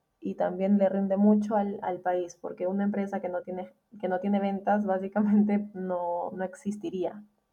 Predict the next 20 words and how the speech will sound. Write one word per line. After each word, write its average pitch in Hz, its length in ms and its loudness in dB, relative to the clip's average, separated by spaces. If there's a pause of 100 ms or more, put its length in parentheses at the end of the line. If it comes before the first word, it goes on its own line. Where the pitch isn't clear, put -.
(140)
¿no? 180 220 -2 (1040)
Hay, 214 720 4
como 214 180 8
te 202 120 6
digo, 180 180 4
es 185 140 0
una 226 180 4
compañía 202 460 2
que 185 120 0
era 185 160 4
de 180 100 4
venta 185 240 2
directa 196 680 4
y 170 100 -8
yo 185 640 4 (180)
era, 180 500 2 (1500)
¿cómo 214 200 0
te 208 80 0
podría 185 360 -4
decir? 185 440 -6